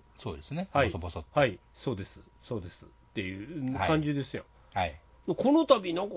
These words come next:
Speaker 2: 法律が改正されまして」みたいなこと言い出して。
Speaker 1: 怪しいな。
Speaker 2: で、なんかその、今までだったら、えーっと、な、何？えっと、まあ、携帯、あの、回線の契約と、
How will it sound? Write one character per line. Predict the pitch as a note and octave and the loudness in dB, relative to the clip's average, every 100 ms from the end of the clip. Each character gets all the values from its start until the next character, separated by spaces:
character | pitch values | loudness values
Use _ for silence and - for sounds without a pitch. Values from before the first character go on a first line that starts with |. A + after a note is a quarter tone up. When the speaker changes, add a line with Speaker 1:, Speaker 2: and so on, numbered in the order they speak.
| D3+ | 0
Speaker 2:
法 | G#3 | 2
律 | C4 B3 C4 | 2 0 0
が | B3+ | 2
改 | A#3+ A#3+ | 2 0
正 | A#3 B3+ | 0 0
さ | A3 | 0
れ | A3+ | 0
ま | G#3+ G#3 | 0 0
し | |
て」 | - B2 | 0 -2
み | G#2 | -2
た | G2 | -6
い | |
な | |
こ | F2+ | -6
と | F#2+ | -2
言 | G2+ | 0
い | G2+ | 0
出 | |
し | G2+ | 0
て。 | |
Speaker 1:
怪 | G#2 | -2
し | G2 F2+ | -2 -4
い | |
な。 | E2+ E2 E2+ E2+ F2+ - - _ _ _ _ - | -4 -4 -4 -4 -4 -6 -18 _ _ _ _ -4
Speaker 2:
で、 | F3+ | 4
な | G#3 | 4
ん | A3 | 4
か | F3 D#3 | 2 0
そ | C#3+ D#3 | 2 4
の、 | D#3 D3 - | 4 2 -4
今 | A3 B3+ | 2 6
ま | D4 C#4+ | 6 6
で | A#3+ | 6
だ | G3 | 2
っ | F3+ - | 0 4
た | F#3+ | 6
ら、 | D#3+ D3+ C3+ F2 - _ _ _ | 10 8 6 0 -10 _ _ _
え | D3+ B2 A#2 | -4 -2 -4
ー | |
っ | A2 | -6
と、 | - A#2+ | -4 -2
な、 | A#2+ C3+ A2 | 4 4 4
何？ | C3+ C#3+ F#3 C4 - _ _ | 4 4 2 -2 -10 _ _
え | - | -4
っ | |
と、 | C3 C#3+ C3 - _ _ _ _ F#3 | -2 -2 -4 -8 _ _ _ _ -2
ま | E3 D#3+ | 4 4
あ、 | B2 | 4
携 | B3 C#4+ | 4 4
帯、 | B3+ | 6
あ | C4 F3+ F3+ | 6 8 6
の、 | F#3 F3 E3 | 6 4 4
回 | - D4 C4 | 8 8 8
線 | D#4 D4+ | 6 4
の | C4+ B3 | 4 4
契 | B3+ B3+ | 4 4
約 | A#3+ A3+ | 2 2
と、 | - B3+ - | 4 4 4